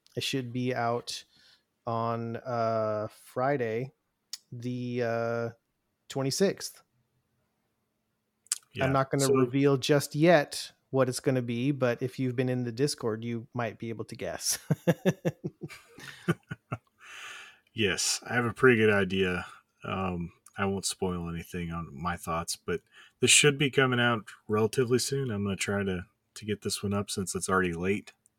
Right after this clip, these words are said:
Speaker 2: Um, wasn't planning
Speaker 1: But we
Speaker 2: on,
Speaker 1: made it
Speaker 2: on
Speaker 1: happen.
Speaker 2: having to wait. Yeah, we, we, we made it happen anyway. This is one that was about to get put in the can and, and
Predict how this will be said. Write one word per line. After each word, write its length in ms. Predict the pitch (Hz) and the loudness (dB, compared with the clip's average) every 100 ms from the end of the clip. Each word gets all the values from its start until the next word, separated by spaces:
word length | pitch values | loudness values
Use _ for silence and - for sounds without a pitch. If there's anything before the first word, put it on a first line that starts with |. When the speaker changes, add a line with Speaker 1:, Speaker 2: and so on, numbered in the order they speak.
| _ | _
Speaker 2:
Um, 400 | 92 90 82 78 - _ _ _ _ _ - _ _ _ _ _ _ _ _ _ _ _ - | -6 -6 -6 -8 -14 _ _ _ _ _ -20 _ _ _ _ _ _ _ _ _ _ _ -2
wasn't 340 | 101 95 90 | 0 -2 -6
planning 340 | - 113 107 104 | -6 -2 2 4
Speaker 1:
But 80 | 135 | 4
we 140 | 135 | 4
Speaker 2:
on, 60 | 135 | 6
Speaker 1:
made 180 | 147 | 6
it 40 | 151 | 6
Speaker 2:
on 40 | |
Speaker 1:
happen. 340 | 143 123 98 101 | 6 4 4 0
Speaker 2:
having 180 | 101 | 0
to 160 | 101 101 | 0 0
wait. 140 | 113 101 | 0 2
Yeah, 240 | 113 113 | 6 6
we, 240 | 101 113 110 _ _ _ - | 6 2 -4 _ _ _ -2
we, 200 | 113 120 | 0 2
we 160 | 104 | 2
made 220 | 107 131 | 6 8
it 60 | 123 | 8
happen 320 | 123 127 120 | 8 6 4
anyway. 380 | 117 110 101 98 | 4 4 4 2
This 220 | 101 - | 0 0
is 100 | 110 | 0
one 240 | 104 113 110 | 4 4 4
that 160 | 98 - - - - - - - | 2 -2 -20 -20 -20 -20 -20 -10
was 100 | 98 | -2
about 240 | 110 123 117 | 6 6 6
to 80 | |
get 180 | 117 110 | 2 0
put 140 | - 117 | 4 4
in 120 | 107 | 4
the 60 | |
can 380 | 101 - 120 117 | 2 4 6 6
and, 160 | 110 104 | 6 2
and 480 | - 110 104 98 | -2 -2 -2 -4